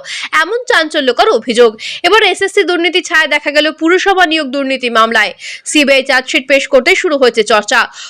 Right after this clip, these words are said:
পুরসভা নিয়োগ দুর্নীতি মামলায় নয়া মোড়। শুক্রবার আদালতে এই নিয়োগ দুর্নীতি মামলায় অতিরিক্ত চার্জশিট পেশ করেছে কেন্দ্রীয় এজেন্সি।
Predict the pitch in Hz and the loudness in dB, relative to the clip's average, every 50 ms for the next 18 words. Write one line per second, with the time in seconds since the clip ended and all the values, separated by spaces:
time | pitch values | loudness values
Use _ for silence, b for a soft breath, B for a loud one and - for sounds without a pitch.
0 | B B _ 359 370 403 440 440 440 - 427 392 427 440 427 359 349 359 349 330 | B B _ 4 6 6 6 4 4 2 2 2 2 0 2 0 0 0 0 -2
1 | 285 269 330 330 320 320 330 330 349 294 311 302 285 302 294 269 247 233 226 226 | -4 -4 -4 -2 -2 -2 -2 -2 0 2 2 2 2 2 0 0 0 0 0 0
2 | 214 214 220 220 220 220 - - 269 - - 262 254 240 233 233 220 240 262 262 | 0 0 -2 -6 -8 -8 -8 -10 -8 -4 0 2 2 4 2 2 0 0 -2 -2
3 | 254 - - - 247 262 262 262 254 262 269 269 233 254 277 262 262 269 269 277 | -2 0 0 2 2 2 2 0 0 0 0 -2 -2 -4 -4 -2 -4 -2 -2 0
4 | 262 262 254 254 269 269 262 254 254 311 302 320 320 - 339 302 330 302 294 302 | 2 2 2 2 2 2 2 0 0 -2 -2 -2 0 0 0 2 2 0 0 0
5 | - 330 294 - - 294 285 - - 311 311 320 392 349 - 320 285 262 240 240 | -2 -4 -2 0 0 0 0 2 2 2 2 2 2 -2 2 2 2 2 4 2
6 | 226 214 202 208 202 220 - - 240 226 | 2 2 2 -2 -4 -4 -2 -2 -2 -2